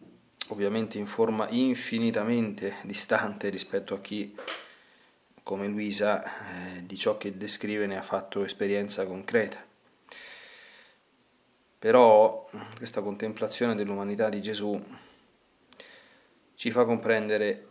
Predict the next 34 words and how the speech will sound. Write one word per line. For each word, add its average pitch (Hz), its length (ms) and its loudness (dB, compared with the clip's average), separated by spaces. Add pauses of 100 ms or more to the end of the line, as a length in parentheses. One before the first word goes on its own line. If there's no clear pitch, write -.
anche 107 260 -8
alcune 101 280 -6
espressioni 101 720 -2
che, 95 340 -6
che - 140 -14
Luisa 101 280 -8
dice, 95 320 -8
no? 101 300 -6
Una 104 300 -2
sola 110 300 4
parola 104 280 0
di 98 100 -6
Gesù, 101 480 -4 (880)
cioè, - 280 -6 (1400)
cioè - 180 -4
sentire 107 760 2
dire, 104 240 -2
non 104 120 -4
lo 104 60 -4
so, 104 320 -2 (320)
io 104 160 -8
mi 98 80 -8
chiamo 101 220 -2
Leonardo, 104 600 -2 (120)
se - 160 -14
Gesù 98 240 -8
venisse 107 300 -4
e - 20 -16
dicesse 98 320 -6
Leonardo 107 920 0
con - 140 -6
la 95 60 -2
voce 104 300 0
sua, 113 520 2